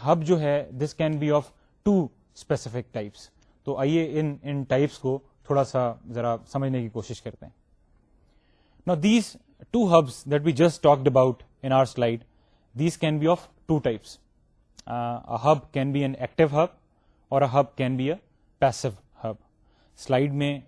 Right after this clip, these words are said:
جو، آ، آپ نے سینٹرل ہب دیکھی، جو بڑی ہب دیکھی in the case of tree topology, that was a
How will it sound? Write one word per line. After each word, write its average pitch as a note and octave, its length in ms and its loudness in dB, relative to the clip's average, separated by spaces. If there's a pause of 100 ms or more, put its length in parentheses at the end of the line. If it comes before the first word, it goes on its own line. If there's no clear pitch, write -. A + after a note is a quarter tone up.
جو، B2+ 440 -2 (320)
آ، A#2 80 -10 (440)
آپ A#2+ 240 -6
نے B2+ 200 -4
سینٹرل D3+ 580 -2
ہب A#2 180 -2
دیکھی، A#2 260 -6
جو A#2+ 120 -4
بڑی C3+ 320 2
ہب A#2+ 180 -2
دیکھی A#2 320 -6 (340)
in B2+ 60 -2
the B2+ 60 0 (120)
case B2 160 -4
of - 180 -8
tree C3 180 -4
topology, A#2+ 360 -4 (380)
that B2 220 0
was B2+ 80 0
a D3+ 120 -2